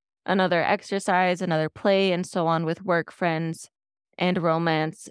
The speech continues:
adventure. Place a dot in each slice at the degree to which you feel filled in this area. And so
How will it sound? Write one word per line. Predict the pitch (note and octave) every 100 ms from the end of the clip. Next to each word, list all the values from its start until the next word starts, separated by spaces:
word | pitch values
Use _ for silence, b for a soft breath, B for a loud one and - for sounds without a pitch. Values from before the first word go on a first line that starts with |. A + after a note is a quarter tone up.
| -
adventure. | G3+ F#3+ F3+ G3 - G3 G3
Place | - F#3 F3+
a | F#3
dot | E3+ -
in | E3+
each | F3 F3
slice | - F#3 G3+
at | E3+
the | F3+
degree | F3+ E3 E3
to |
which | E3 D#3+
you | E3+
feel | E3 D#3+ C#3+
filled | - - D4 C4+
in | B3
this | B3 -
area. | G#3 A3 G#3+ G#3+ G#3+ _ _ _ _
And | G3+ A3
so | A3+ G3+ F#3+